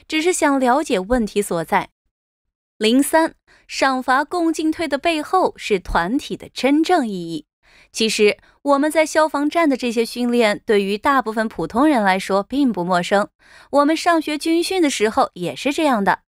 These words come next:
一个人出错，整个组都要一起被罚。一开始任谁都不服气，“不是我的错，凭什么要罚我？”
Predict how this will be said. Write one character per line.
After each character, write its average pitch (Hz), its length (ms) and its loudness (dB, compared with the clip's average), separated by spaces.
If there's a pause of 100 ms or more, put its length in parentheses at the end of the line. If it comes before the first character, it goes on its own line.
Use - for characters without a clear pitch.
(280)
一 330 180 2
个 381 140 2
人 330 140 2
出 339 200 -6
错， 339 280 -2 (100)
整 247 260 0
个 339 120 -2
组 202 240 -2
都 311 280 0
要 370 200 2
一 220 160 -2
起 175 160 -4
被 185 160 -4
罚。 160 260 -2 (380)
一 254 120 0
开 247 220 0
始 190 380 -4
任 339 200 0
谁 180 320 -2
都 320 120 -2
不 311 180 -2
服 226 180 0
气 - 300 -4 (300)
，“不 359 160 4
是 440 160 2
我 302 240 4
的 254 100 -6
错， 302 300 2
凭 294 400 -4
什 285 180 -2
么 214 60 -6
要 196 160 0
罚 175 240 -2
我？” 185 240 -2